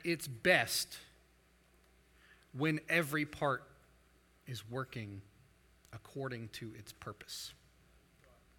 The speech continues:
Not only does every part have a purpose, not only is Christ the head, not only has he gifted everybody and knows exactly what it, what your purpose is,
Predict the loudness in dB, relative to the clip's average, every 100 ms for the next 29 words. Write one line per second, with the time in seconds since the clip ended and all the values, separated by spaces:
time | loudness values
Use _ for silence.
0 | -20 _ -20 -20 _ -12 0 2 2 0
1 | 0 -2 -4 -2 -2 -2 -8 -8 -8 -6
2 | -8 -8 -10 -18 -20 -20 -20 -20 _ -6
3 | -2 0 0 -2 -2 -4 -4 -4 -6 -4
4 | -4 -6 -14 -20 -20 -20 -20 _ _ _
5 | -20 -4 0 2 2 0 -2 0 0 0
6 | -2 0 0 0 2 0 0 0 0 0
7 | -2 -4 -4 -2 -4 -2 -4 -4 -8 -6
8 | -4 -6 -6 -8 -8 -10 -6 -6 -6